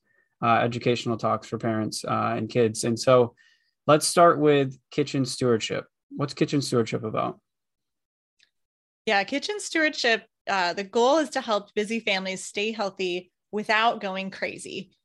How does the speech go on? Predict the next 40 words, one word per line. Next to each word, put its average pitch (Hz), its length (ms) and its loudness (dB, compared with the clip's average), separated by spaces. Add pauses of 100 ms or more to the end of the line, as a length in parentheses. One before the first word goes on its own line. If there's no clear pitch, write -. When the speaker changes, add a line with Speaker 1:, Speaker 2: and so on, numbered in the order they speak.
(140)
Speaker 2:
And 202 220 -8
people 240 240 -4
always 220 280 2
laugh 185 300 -2
when 196 120 -12
they, 277 120 -4 (280)
<laughs> - 240 -20
they, 359 140 4
like, 320 180 2
read 233 300 0
that 190 220 2
part 208 200 -2
in 202 60 -14
the 196 80 -6
bio. 185 400 -2 (440)
Um, 175 340 0
but 233 140 0
that 233 180 4
was 277 180 2
because, 208 320 -2
I 208 40 0
mean, 208 180 -2
it 214 180 -6
grew 240 260 0
out 226 200 4
of 196 200 2
a 202 80 0
place 262 340 -2
of 277 100 -14
crazy. 254 540 2 (480)
When 214 140 -2
I 214 120 2
was 233 120 2
a 233 60 4
young 226 280 2
mom, 240 360 0
it 180 140 -6
just 240 240 -4
felt 214 180 2
like 185 220 -8